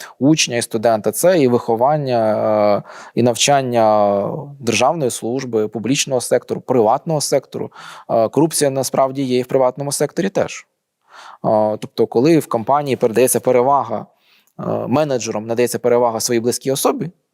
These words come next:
це теж корупція. Але ми про це поки що не, не готові говорити, хоча Н А З К цим теж займається. Друге, що потрібно зробити, це, е, чітке законодавство, в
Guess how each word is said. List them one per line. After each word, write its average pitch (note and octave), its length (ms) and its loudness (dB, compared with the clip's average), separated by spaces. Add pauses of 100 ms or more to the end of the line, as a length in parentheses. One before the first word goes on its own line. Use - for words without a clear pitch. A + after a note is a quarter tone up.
(120)
це - 120 -2
теж - 200 0
корупція. F#3 540 -2 (540)
Але F3+ 280 2
ми G3+ 140 2
про F#3+ 120 -2
це F#3+ 140 -2
поки F3+ 200 -4
що E3+ 100 0
не, D#3+ 320 2
не D#3 360 0
готові D3 320 2
говорити, D3+ 480 0
хоча C#3 340 0
Н C#3 100 0
А C3 60 0
З A#2 100 -6
К E3 220 2
цим A#2 200 -10
теж B2 180 2
займається. A2 520 -4 (580)
Друге, F#3 320 2
що C#3 160 -2
потрібно A#2 380 -4
зробити, G#2+ 420 -8
це, C3 460 2 (260)
е, A2+ 480 -6
чітке E3 600 0
законодавство, B2 840 -2
в G#3 40 -10